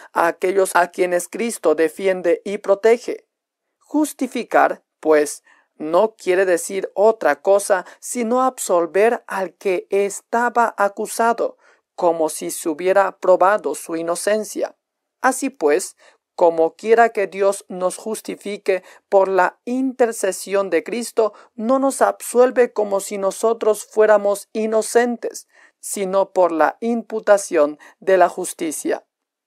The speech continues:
De suerte que somos reputados justos en Cristo, aunque no lo somos en nosotros mismos. Así se declara en el sermón de San Pablo. Por medio de él, se nos anuncia perdón de pecados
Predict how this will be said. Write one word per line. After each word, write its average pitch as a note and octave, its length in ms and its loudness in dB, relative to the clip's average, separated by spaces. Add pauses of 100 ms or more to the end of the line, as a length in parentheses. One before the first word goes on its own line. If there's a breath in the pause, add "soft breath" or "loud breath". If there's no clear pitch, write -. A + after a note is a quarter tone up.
(1040 soft breath)
De A3+ 200 4
suerte C4 540 2
que D#3 140 0
somos F#3 480 -2
reputados F3+ 960 -2
justos F#3+ 760 -2
en F#3+ 200 -4
Cristo, A3+ 560 -2 (260 soft breath)
aunque D#3+ 380 2
no E3+ 140 0
lo E3 120 4
somos F3+ 580 0
en F3+ 180 -6
nosotros E3 640 -2
mismos. F#3+ 600 -8 (400 loud breath)
Así A#3+ 340 -2
se A#3+ 160 0
declara G#3 720 2
en G#3 200 2
el F#3+ 120 -2
sermón F#3 480 0
de F#3+ 120 0
San F#3 260 -4
Pablo. D3 480 0 (380)
Por D#3 220 2
medio F3 480 -2
de F3 380 4
él, C#3+ 240 -4 (320)
se F#3 180 0
nos E3 260 -2
anuncia F#3 600 -4
perdón E3+ 420 2
de F3+ 120 2
pecados F#3+ 580 0